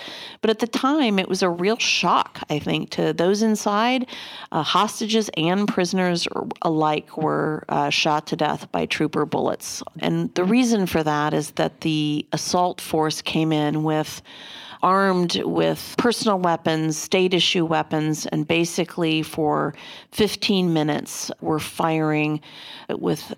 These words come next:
absolute impunity on a group of people, none of whom had firearms. There was a hundred and twenty-eight people shot, some of them six and seven times. And then those men were tortured for days and for weeks.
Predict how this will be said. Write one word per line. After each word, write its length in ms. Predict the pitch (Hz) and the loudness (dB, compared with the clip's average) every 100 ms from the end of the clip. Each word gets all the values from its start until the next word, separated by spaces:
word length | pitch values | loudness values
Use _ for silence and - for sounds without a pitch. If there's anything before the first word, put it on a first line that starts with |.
| - | -2
absolute 600 | 170 - - 180 165 165 | -2 -2 -2 0 0 0
impunity 720 | 151 220 240 208 160 156 160 | -2 2 2 4 2 2 0
on 240 | - 156 156 | 0 0 0
a 80 | |
group 260 | 156 165 165 | 0 -2 -2
of 140 | 175 | -4
people, 340 | - 202 196 165 | -2 -2 0 0
none 300 | 170 170 190 | 2 2 2
of 140 | 185 | 0
whom 260 | - 170 160 | 0 0 0
had 300 | 147 156 - | -2 -4 -2
firearms. 920 | - 151 147 143 156 139 143 - - - - - - - | 0 0 0 -2 -2 -2 -2 -4 -6 -12 -14 -14 -14 -2
There 140 | 156 | 0
was 160 | 151 151 | 0 -2
a 60 | 160 | -2
hundred 400 | - 214 208 196 | 0 2 2 2
and 160 | 156 | 0
twenty-eight 520 | - 170 165 165 156 | 0 0 0 0 -2
people 300 | - 165 - | -4 -4 -2
shot, 540 | 156 - 151 139 143 - - - - - - | -2 0 2 2 0 -4 -16 -20 -20 -20 -16
some 280 | - 175 170 | -2 0 2
of 140 | 156 | 2
them 340 | 151 151 151 - | 0 0 -2 -4
six 460 | - 180 - - | -2 -4 -4 -2
and 120 | 165 | -2
seven 380 | 151 151 151 151 | 2 0 2 -2
times. 640 | - 147 143 147 147 147 - - - - - | 0 0 0 0 0 -4 -8 -16 -16 -16 -2
And 160 | 190 214 | 2 4
then 160 | 262 | 6
those 440 | 254 220 185 - - | 6 4 2 -2 0
men 280 | 233 247 220 | 2 4 4
were 80 | |
tortured 680 | 202 - 302 - 156 117 - | 2 2 0 2 0 0 -4
for 600 | - - 156 151 151 - - | -6 -2 0 2 0 -2 0
days 560 | 180 190 147 101 - - | 2 4 2 0 -4 -4
and 180 | 160 160 | -2 0
for 160 | - 156 | 0 0
weeks. 600 | 165 175 - - - - | 2 2 0 -6 -8 -6